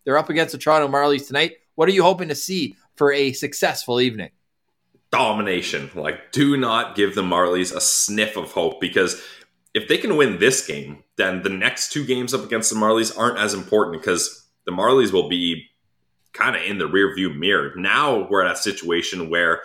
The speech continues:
Speaker 2: it's looking like Belleville and Rochester may be the play-in match here. And to, to bounce the Marlies out, uh,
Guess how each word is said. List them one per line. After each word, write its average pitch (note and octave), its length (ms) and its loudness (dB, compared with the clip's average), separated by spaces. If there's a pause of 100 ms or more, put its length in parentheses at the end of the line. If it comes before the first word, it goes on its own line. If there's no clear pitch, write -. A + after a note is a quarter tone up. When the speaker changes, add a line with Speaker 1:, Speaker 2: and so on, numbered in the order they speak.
(500)
Speaker 2:
it's G#2 180 -2
looking G#2 240 -2
like F2 240 -6
Belleville G#2+ 380 2
and F2 120 0
Rochester G2 800 -2
may F2 220 0
be E2 180 -4
the D#2+ 80 -2
play-in D#2 500 -2
match D2+ 300 -6
here. D#2+ 160 0
And E2+ 240 -4 (460)
to, - 300 -2
to A2+ 300 2
bounce C#3 320 0
the A#2+ 100 0
Marlies G#2+ 640 2
out, A#2+ 440 2
uh, F2+ 440 0